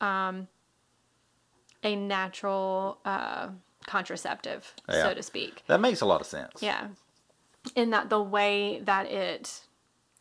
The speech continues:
Speaker 1: promotes menstrual flow is not very beneficial to conceiving.
Speaker 2: Yeah.
Speaker 1: Do, do, do, do, do. There's some modern, I know you went over a lot of the modern research, um,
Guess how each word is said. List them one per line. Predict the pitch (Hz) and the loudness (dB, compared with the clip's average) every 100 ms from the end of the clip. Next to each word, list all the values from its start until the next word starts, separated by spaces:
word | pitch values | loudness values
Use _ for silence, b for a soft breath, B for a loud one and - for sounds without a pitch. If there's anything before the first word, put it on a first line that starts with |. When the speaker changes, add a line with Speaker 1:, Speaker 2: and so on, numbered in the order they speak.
| - | -6
Speaker 1:
promotes | 208 196 160 - | -4 -2 -4 -8
menstrual | - - - - | -12 -10 -8 -8
flow | - 190 71 - 196 | -8 -8 -8 -8 -8
is | 208 196 | -8 -6
not | 196 185 - | -4 -4 -4
very | - | -6
beneficial | 156 135 - - - - | -6 -8 -8 -10 -10 -10
to | - - 190 - | -10 -12 -14 -14
conceiving. | - - - - 190 _ - | -14 -12 -14 -16 -20 _ -12
Speaker 2:
Yeah. | - B B B B B B _ _ _ - | -12 B B B B B B _ _ _ -8
Speaker 1:
Do, | 349 381 | -4 -2
do, | 349 | 2
do, | 339 | 2
do, | 302 | 2
do. | 254 262 262 262 262 | 2 2 2 2 4
There's | 262 262 | 4 2
some | 269 247 | 2 2
modern, | 240 240 262 269 254 | 6 6 6 4 2
I | 254 | 2
know | |
you | 302 294 | 2 0
went | 294 | 2
over | 302 302 | 2 4
a | 302 | 4
lot | 233 226 | 6 4
of | 240 | 2
the | 240 - - | -2 -6 -6
modern | 233 214 233 | 0 2 0
research, | 220 214 220 233 220 226 - | -4 -6 -2 0 0 -2 -4
um, | - 220 208 202 202 | 0 0 0 -2 -6